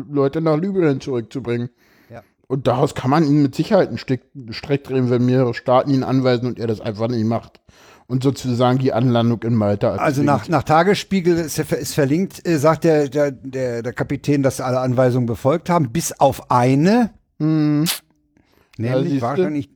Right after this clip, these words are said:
Speaker 2: ja, ja.
Speaker 1: Siehst du, bis auf
Speaker 2: Äh,
Speaker 1: eine, da kommst du doch schon. Ich meine, da, da siehst du doch, da, wie
Speaker 2: Und
Speaker 1: die
Speaker 2: interessant ist
Speaker 1: Argumentation
Speaker 2: auch ein Artikel in Zeit Online, die, die uno fordert nämlich jetzt mal eine Lösung für Rettungsschiffe.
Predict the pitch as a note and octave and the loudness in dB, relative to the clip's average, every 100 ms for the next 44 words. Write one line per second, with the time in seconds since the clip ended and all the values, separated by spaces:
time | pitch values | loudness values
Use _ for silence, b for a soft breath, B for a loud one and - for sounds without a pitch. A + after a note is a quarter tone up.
0 | - B2 C#3 F3 - - A#2 C3+ D#3 C3 | -8 -2 -2 -4 -8 -10 -2 -2 -2 -4
1 | - G3 E3 D#3+ F#3 D3 F#3+ G3 C#3 D#3 | -6 -2 -2 0 0 2 2 4 4 2
2 | - G#3+ A#3+ F#3 D3+ - C3+ C3+ D#3+ D#3 | 0 -2 0 -2 -2 0 0 0 2 2
3 | D#3 D#3 D#3 D#3+ E3 E3+ D#3 C3 A#2+ C#3 | 2 2 2 0 0 -4 -2 0 0 -2
4 | C#3 D3+ D3+ C#3+ C3 C3+ B2 C#3 D#3 - | 0 2 2 2 0 -2 -2 -2 -2 2
5 | F3+ F#3 D3+ F3 D3+ D3+ D3 F3 F3 F3 | 0 0 0 0 2 2 0 0 2 2
6 | D#3+ C#3 D3+ D3+ D3 D#3 E3 D3+ D3+ C#3+ | 2 0 2 2 0 0 2 0 0 0
7 | D3+ C#3 B2+ C#3+ G3 F3+ C3 A2 - B2 | 2 0 -2 -4 0 2 2 -2 0 2
8 | B2 A#2+ C3+ C3 B2 C#3+ - - C3+ C3 | 2 2 2 0 2 -2 -2 -4 0 2
9 | C3 B2+ A#2+ B2+ C#3 C#3 - B2+ B2+ D3 | 2 2 0 0 0 0 -2 -2 -2 -4
10 | B2 - - A2 | -6 -6 -4 -4